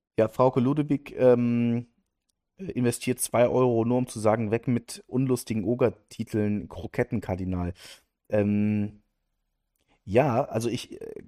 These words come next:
find das teilweise auch gar nicht so witzig, aber es steht halt im Kommentar und der Vollständigkeit halber lese ich das denn vor. Cookie, es wär gut, wenn du die vorgelesenen Fragen dann einmal löscht.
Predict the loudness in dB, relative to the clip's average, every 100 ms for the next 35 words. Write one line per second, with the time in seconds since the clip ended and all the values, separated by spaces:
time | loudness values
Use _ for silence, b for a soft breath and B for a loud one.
0 | -8 -4 0 0 2 2 2 2 -2 0
1 | 0 -2 -2 -2 -2 -4 -6 -8 -6 -6
2 | -4 -4 -4 -6 -6 -4 -4 -4 0 2
3 | 0 -4 -4 -4 -4 -8 -6 -8 -4 -4
4 | -4 -4 -10 -14 -14 -10 -12 -10 -10 -10
5 | -12 _ B B B B _ -6 -6 -8
6 | -4 -6 -4 -4 -6 -6 -12 -8 -4 -4
7 | -4 -6 -4 -4 -2 -4 -6 -6 -6 -4
8 | -4 -4 -4 -10 -18 -20